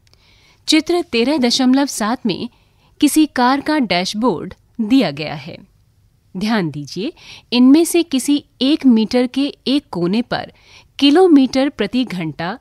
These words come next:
लिखा है। इसे चाल मापी यानी स्पीडोमीटर कहते हैं। इससे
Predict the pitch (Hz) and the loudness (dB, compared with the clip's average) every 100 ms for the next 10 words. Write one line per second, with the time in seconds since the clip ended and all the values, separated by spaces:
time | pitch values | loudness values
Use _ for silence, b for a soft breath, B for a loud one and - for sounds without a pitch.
0 | - 254 277 262 185 147 - - _ _ | -4 0 0 0 -6 -10 -14 -18 _ _
1 | _ _ _ _ _ _ _ _ _ _ | _ _ _ _ _ _ _ _ _ _
2 | _ 233 262 339 339 269 269 294 160 - | _ -4 -2 -2 -2 0 2 2 0 -2
3 | 262 220 - B B 214 254 294 339 - | -4 -6 -10 B B 0 2 4 2 0
4 | 247 240 302 277 147 165 196 262 247 160 | -2 0 2 2 0 -6 -6 -6 -4 -6
5 | 139 147 - _ _ _ _ - 226 - | -8 -12 -16 _ _ _ _ -6 -6 -6
6 | 233 196 | -10 -10